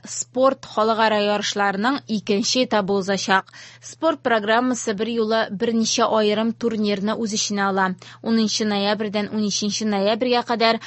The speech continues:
суга сикерү буенча Татарстан Республикасы Президенты Кубогы халыкара ярышлары узачак. Егерменче ноябрьдән егерме бишенче ноябрьгә кадәр суда кыска дистанциягә йөзү буенча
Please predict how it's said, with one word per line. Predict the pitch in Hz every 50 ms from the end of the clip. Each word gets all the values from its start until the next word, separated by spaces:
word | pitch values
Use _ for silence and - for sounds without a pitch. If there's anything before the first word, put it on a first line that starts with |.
| - - -
суга | - - - 277 247 262 277 277
сикерү | - - 277 - 285 277 277 254
буенча | 247 277 269 269 262 - 277 277 277
Татарстан | 269 - 262 247 - 208 202 202 208 - - 226 262 285 277
Республикасы | 262 247 - - 254 254 240 240 240 - - 254 208
Президенты | - 220 214 208 190 175 208 214 208 202 - - 240 240
Кубогы | 233 - - 233 247 254 220 233 254 220 269 262
халыкара | 254 - - 202 208 214 208 214 220 220 220 220
ярышлары | 214 208 214 214 208 196 - - 202 202 202 202
узачак. | 190 196 208 196 - - 208 190 196 - - - - - - - - - _ -
Егерменче | 254 277 262 302 294 277 277 269 254 - - - 240 247 262
ноябрьдән | 262 285 285 285 285 285 233 277 269 226 277 277 269 233
егерме | 233 208 214 202 196
бишенче | 180 196 190 - 190 185 175 - 247
ноябрьгә | 254 269 269 269 277 240 269 262 262 262 262 -
кадәр | 269 226 254 254 254 254 - - - - -
суда | - - - - 285 285 233 269 294 311
кыска | - - - - - - 254 240
дистанциягә | 226 233 - - 226 226 233 226 - - 226 214 214 208
йөзү | 202 202 185 202 277 269
буенча | 240 269 269 254 240 - - 262 254 247 247